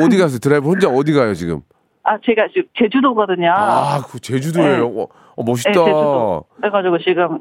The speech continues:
Speaker 2: 성산 쪽으로 가고
Speaker 1: 성산
Speaker 2: 있어요.
Speaker 1: 쪽에. 자,
Speaker 2: 네.
Speaker 1: 그러면은 제주도 성산 쪽에 지금 분위기는 어떻습니까? 꽃, 꽃, 꽃이 좀 폈나요?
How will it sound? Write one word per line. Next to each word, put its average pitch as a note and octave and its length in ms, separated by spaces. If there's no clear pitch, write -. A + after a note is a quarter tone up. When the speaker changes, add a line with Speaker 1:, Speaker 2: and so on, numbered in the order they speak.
Speaker 2:
성산 D#4 540
쪽으로 F#3+ 260
가고 F#3+ 220
Speaker 1:
성산 G3 260
Speaker 2:
있어요. D3 140
Speaker 1:
쪽에. C#3 240
자, G3 180
Speaker 2:
네. F3+ 60
Speaker 1:
그러면은 G#3 360
제주도 F3 340
성산 A3 340
쪽에 G#3+ 180
지금 F#3 140
분위기는 G3+ 320
어떻습니까? E3 460
꽃, F3 420
꽃, B3 160
꽃이 A#3 140
좀 A3+ 180
폈나요? B3 440